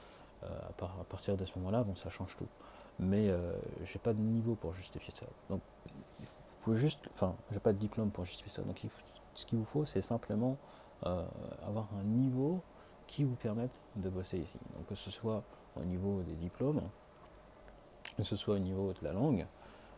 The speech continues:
euh, ou de l'expérience. Donc, voilà, vous avez ces trois points,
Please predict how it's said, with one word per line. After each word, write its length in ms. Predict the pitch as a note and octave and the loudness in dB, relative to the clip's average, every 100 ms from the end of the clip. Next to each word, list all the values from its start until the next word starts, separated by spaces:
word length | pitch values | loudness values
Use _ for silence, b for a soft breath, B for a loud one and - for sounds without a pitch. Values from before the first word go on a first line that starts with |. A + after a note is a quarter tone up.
| - | -4
euh, 360 | G2 F2+ F2+ F2+ A#2 | 0 2 2 2 6
ou 120 | A#2+ | 8
de 120 | G#2+ | 8
l'expérience. 680 | G#2 - G2+ F#2 - - - | 6 4 -2 0 -2 -6 -8
Donc, 260 | - - - | -12 -8 -4
voilà, 160 | F2+ F#2+ | 0 -2
vous 240 | G2 - | -4 -6
avez 100 | F2+ | -8
ces 140 | - | -6
trois 200 | - - | -2 0
points, 280 | - G#2 C3 | 0 0 0